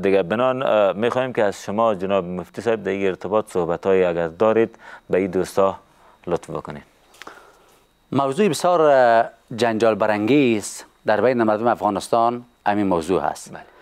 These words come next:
Speaker 2: که بیشتر، اه، بیننده های ما و شما هم این سوال مطرح کردیم.
Speaker 1: بله.
Speaker 2: توجه به دو نکته بکنیم.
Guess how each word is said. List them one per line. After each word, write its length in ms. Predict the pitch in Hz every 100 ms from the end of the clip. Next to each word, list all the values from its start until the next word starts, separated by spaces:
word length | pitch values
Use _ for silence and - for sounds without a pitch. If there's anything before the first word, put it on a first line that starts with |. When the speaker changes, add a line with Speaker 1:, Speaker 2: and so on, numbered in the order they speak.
| - -
Speaker 2:
که 80 | 101
بیشتر، 460 | 98 - 117 117
اه، 380 | 110 107 101 104
بیننده 360 | 117 101 98 95
های 120 | 101
ما 160 | 107 90
و 20 |
شما 320 | - 101 107
هم 120 | 98 -
این 80 |
سوال 300 | - 92 92
مطرح 380 | 117 110 117 104 -
کردیم. 280 | 76 80
Speaker 1:
بله. 80 | - - _ _ _ - - - - - _ _ _ _ _ _ _ _ -
Speaker 2:
توجه 320 | 156 151 165
به 380 | 220 214 190 185 - 101
دو 100 | 190
نکته 320 | 175 - 156
بکنیم. 420 | 143 120 92 80